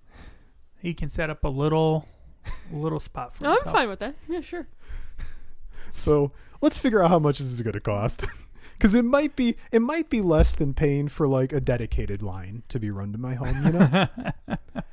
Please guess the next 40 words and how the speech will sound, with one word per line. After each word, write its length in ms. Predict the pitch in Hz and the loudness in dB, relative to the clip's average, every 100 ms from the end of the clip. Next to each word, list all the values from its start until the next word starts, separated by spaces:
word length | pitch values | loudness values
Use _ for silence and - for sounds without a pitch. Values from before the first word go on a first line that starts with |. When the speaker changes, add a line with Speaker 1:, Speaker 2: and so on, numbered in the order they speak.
| - - - - - | -16 -16 -14 -14 4
Speaker 3:
Well, 100 | 208 | 8
and 60 | 220 | 10
this 100 | 262 | 8
is 60 | 254 | 4
what's 140 | - | 2
funny. 300 | - 190 139 | 2 4 2
I 120 | 139 | 2
mean, 160 | 156 156 | 2 2
I 200 | 143 185 | 2 2
remember 640 | 202 190 165 165 175 156 | 4 2 2 2 4 4
there, 440 | 135 139 143 143 147 | 4 4 6 4 4
there's 200 | 147 147 | 2 4
this 180 | 143 151 | 0 4
really 240 | 180 220 | 4 4
big 160 | 180 165 | 2 2
streamer. 640 | - - 139 139 127 104 | -2 -2 0 2 2 0
His 180 | 104 110 | -2 -2
name's 380 | 120 120 120 104 | 0 2 0 -2
Maximilian, 800 | 110 113 - 110 101 95 92 90 | -2 -2 -4 -4 -4 -4 -8 -8
dude. 180 | 90 90 | -8 -8
He 160 | 92 | -8
mostly 380 | 98 110 - 110 | -2 0 0 -2
streams 340 | - 104 92 | -4 -6 -6
fighting 400 | - 110 101 101 | -4 -2 -2 -4
games. 380 | 98 101 98 98 | -6 -6 -6 -4
He 60 | 104 | -2
likes 240 | 120 113 | 0 0
a 40 | 110 | -2
lot 160 | 101 | -4
of 60 | 95 | -6
Capcom 560 | - 95 - - 95 98 | -8 -12 -12 -10 -8 -6
stuff, 320 | - 92 - | -6 -8 -8
too, 260 | - 95 95 | -8 -6 -6
like 220 | 92 - - _ - | -8 -10 -18 _ -4
Resident 420 | 104 101 98 95 | -2 -2 -4 -8
Evil, 600 | 95 95 95 92 92 92 | -8 -4 -2 -2 -4 -4
Devil 240 | 95 95 | -6 -8
May 100 | 92 | -12
Cry, 320 | 92 - 95 90 | -8 -6 -6 -6
whatever. 480 | 92 87 90 90 | -8 -10 -10 -12